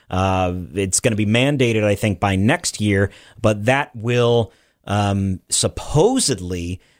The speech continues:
make it easier for you to get through security at the airport and things like that. You won't need all these points of I D. This Real I D will not only be, uh, your driver's license, but it will satisfy all of these other, uh,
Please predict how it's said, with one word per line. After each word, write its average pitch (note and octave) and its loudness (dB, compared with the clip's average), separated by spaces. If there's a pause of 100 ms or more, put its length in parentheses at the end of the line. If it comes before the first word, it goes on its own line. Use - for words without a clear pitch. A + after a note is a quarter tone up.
(100)
make A#2 2
it - -4
easier A2+ 2
for G#2+ -2
you G2 2
to F#2 -2
get G#2 0
through G#2 2
security G2+ 2
at F#2+ -4
the D3 2
airport A2 -2
and D#2+ -12
things F2+ -4
like D#2 -2
that. D#2+ -4
You F2+ 0
won't A#2 0
need F3+ -2
all C#3 2
these A#2+ -4
points G2+ -4
of G2 -6
I G2 -2
D. B2+ 2 (260)
This G#2 0
Real D3 0
I A2+ 0
D G2 -4
will G2+ -2
not A2+ 2
only A2 0
be, G#2+ 2 (200)
uh, G2 4
your G2 0
driver's C#3+ 0
license, F#2+ -4
but G2 2
it G2+ -2
will G#2 2
satisfy A#2 0
all G#2 2
of G2 0
these G#2 0
other, G2+ 2
uh, F#2+ 2